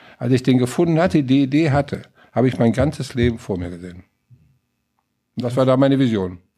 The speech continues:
Und da von, von dieser, von dieser Vision wollte ich dann möglichst viele Menschen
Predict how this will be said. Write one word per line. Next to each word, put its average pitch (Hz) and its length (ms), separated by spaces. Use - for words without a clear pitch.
Und 117 100
da 120 100
von, 143 200
von 127 160
dieser, 160 300
von 135 140
dieser 147 260
Vision 131 500
wollte 147 220
ich 131 100
dann 123 360
möglichst 151 340
viele 131 160
Menschen 120 400